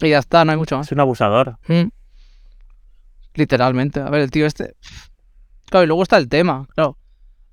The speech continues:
Speaker 1: Ha aparecido, apareció este kaiju número nueve que puede crear nuevos kaijus. Claro, yo pienso, el kaiju que se metió en el cuerpo de Kafka en el episodio uno era un kaiju creado por este tío.
Speaker 2: Ostras,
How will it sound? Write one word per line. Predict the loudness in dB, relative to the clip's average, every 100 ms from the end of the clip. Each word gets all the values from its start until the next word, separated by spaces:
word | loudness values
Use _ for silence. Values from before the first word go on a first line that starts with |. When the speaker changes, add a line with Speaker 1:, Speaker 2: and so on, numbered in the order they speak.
| _ _ -20 _ -6
Speaker 1:
Ha | -2
aparecido, | 2 2 2 0 0
apareció | -2 -2 -2
este | -2 0 0
kaiju | 0 0
número | -2 -2
nueve | 0 -2
que | -2
puede | -2 0 0
crear | 0 0
nuevos | 2 -2 -2
kaijus. | 0 0 -2 -6 -12 -20 _ _ -20 -10
Claro, | 0 2
yo | 2
pienso, | 2 0 0 -2
el | -2 0
kaiju | -2 -2
que | -2
se | -2
metió | -2 -2 -2
en |
el | -4
cuerpo | -6 -6 -4
de | 0
Kafka | -2 0 0
en |
el | 2
episodio | 0 -2 -2 -2 -2
uno | -2 -4 0
era | 0
un | 0
kaiju | -2 -2 0
creado | 0 0
por | -2
este | -4 -6
tío. | -8 -10 -10 _ _ _ _ _ _ _ _ -20
Speaker 2:
Ostras, | -8 -4 -4 -8 -16